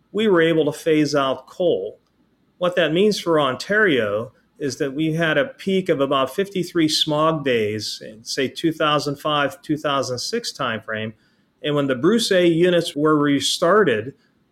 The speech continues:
we have zero smog days today. There may be a few hours of inversion, but that's primarily due to the transportation sector and industrial processes. So I would argue that environmental benefit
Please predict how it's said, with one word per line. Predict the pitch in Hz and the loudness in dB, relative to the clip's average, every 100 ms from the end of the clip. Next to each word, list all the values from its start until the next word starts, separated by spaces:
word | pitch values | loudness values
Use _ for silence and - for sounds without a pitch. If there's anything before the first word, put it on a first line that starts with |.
| - | 2
we | 170 | 4
have | 156 | 4
zero | 135 170 214 202 190 | 2 0 2 4 2
smog | - 175 165 151 | 0 2 2 2
days | 135 113 - | 0 0 -4
today. | 131 113 107 104 | -6 -4 -4 -2
There | 156 | 0
may | 165 180 175 | 2 2 4
be | 175 | 4
a | 160 | 2
few | 143 - 180 170 | 0 -2 2 4
hours | 151 151 165 170 160 - - _ _ - | 4 4 4 2 0 -6 -10 _ _ -4
of | 139 | 0
inversion, | 139 117 135 160 175 247 | 0 0 2 2 2 0
but | 220 | 0
that's | 151 - | 0 -2
primarily | - 156 156 156 160 160 160 | -4 -2 0 2 2 2 2
due | 156 147 147 156 | 2 2 2 2
to | 156 151 | 2 -2
the | 139 135 | -2 -2
transportation | - 143 135 143 - 151 143 - 143 | -2 -4 -4 -6 -2 -2 -2 -4 -6
sector | - 143 - 151 147 143 | -4 -6 -4 -2 -2 -4
and | 143 | -6
industrial | 131 131 131 - 123 | -4 -2 -2 -2 -4
processes. | - 123 107 - 123 - 139 - _ _ _ | -4 -6 -6 -8 -14 -16 -16 -18 _ _ _
So | - | -14
I | 151 240 | -6 -2
would | 233 | 2
argue | 214 202 185 151 | 4 4 4 4
that | 170 220 | 4 4
environmental | 208 175 175 175 170 170 156 131 - _ | 4 4 2 4 2 2 0 -4 -12 _
benefit | - 170 180 180 131 104 101 | 0 2 2 0 0 0 -4